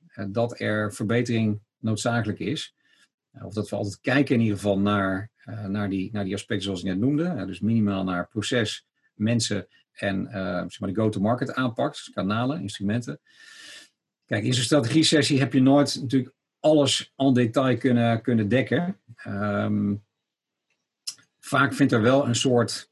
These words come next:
ja, kleurbekennen plaats, zou je kunnen zeggen, eh, van de prospect. Eh, ook op basis van wat doorvragen van mijn kant uit. In termen van, oké, op een schaal van één tot tien, waar zit je belangrijkste, ehm,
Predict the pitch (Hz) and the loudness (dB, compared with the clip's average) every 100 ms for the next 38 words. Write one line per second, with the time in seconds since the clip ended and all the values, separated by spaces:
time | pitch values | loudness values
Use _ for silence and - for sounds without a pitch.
0 | _ 101 98 - _ - 143 156 135 156 | _ -4 -4 -6 _ 4 4 6 2 2
1 | 139 110 135 123 - 120 113 117 107 123 | 2 2 0 -2 0 0 0 0 2 2
2 | 110 156 - _ _ _ 110 104 107 104 | 2 -2 -4 _ _ _ -12 -6 -4 -2
3 | 101 - 139 123 98 - _ 107 104 135 | -4 -2 0 2 0 -4 _ -8 -2 -2
4 | - 151 180 - _ _ _ - 101 104 | 0 0 0 -6 _ _ _ -10 -8 -6
5 | 110 113 _ 104 101 123 104 104 110 101 | -6 -8 _ -4 -2 0 -2 -4 -4 -2
6 | 101 92 117 104 101 95 92 95 98 117 | -2 0 0 0 -2 -4 -6 -4 -2 -2
7 | 123 123 113 120 135 _ _ _ _ _ | -2 -2 -2 -4 -4 _ _ _ _ _
8 | 113 110 123 120 101 117 113 110 - _ | -6 0 2 2 2 2 4 0 -4 _
9 | _ _ - 110 107 92 110 110 123 120 | _ _ -10 -4 -2 -2 -2 -2 0 0
10 | 120 117 120 113 - 143 170 185 _ _ | 0 0 -2 -2 0 2 2 -2 _ _
11 | - 120 127 117 113 120 117 110 107 - | -2 0 0 0 0 2 4 2 0 0
12 | 113 107 104 - _ 104 101 98 98 98 | 0 0 -2 -8 _ -10 -6 -4 -4 -4
13 | 98 | -4